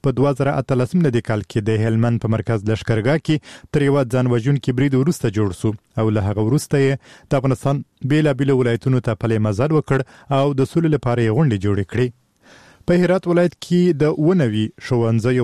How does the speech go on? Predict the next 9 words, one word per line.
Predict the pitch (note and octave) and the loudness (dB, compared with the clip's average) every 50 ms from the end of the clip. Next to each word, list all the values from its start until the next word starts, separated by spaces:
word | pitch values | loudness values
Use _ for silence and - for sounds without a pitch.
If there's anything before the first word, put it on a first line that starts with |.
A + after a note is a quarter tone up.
| A2 A#2 | 0 0
ودانۍ | A#2 A#2 A2+ A2+ B2+ D#3 E3+ D#3 - - - - - C#3+ | 0 0 0 0 0 0 0 -2 -4 -12 -20 -8 -4 -2
د | D#3 - - | -2 0 0
پنجشنبې | E3 E3+ - - E3 D#3 D3 B2 | 0 0 0 0 0 0 0 0
په | - C#3+ | 0 0
ورځ | C3+ C3+ C#3 C3+ - - C#3+ A2 | 0 0 0 -2 -2 -4 -2 -2
ګټه | A#2+ A#2+ - A#2+ A2 | -2 0 0 -2 -2
اخیستنې | G2 - A2 - - E3+ D#3+ C#3+ A2 - | -2 -2 -4 -2 0 0 0 0 0 0
ته | G#2+ G2+ | 0 -2
وسپارل | G2+ - - - G#2+ G2+ G#2 G2+ | -2 -4 -4 -4 -2 -2 -2 -4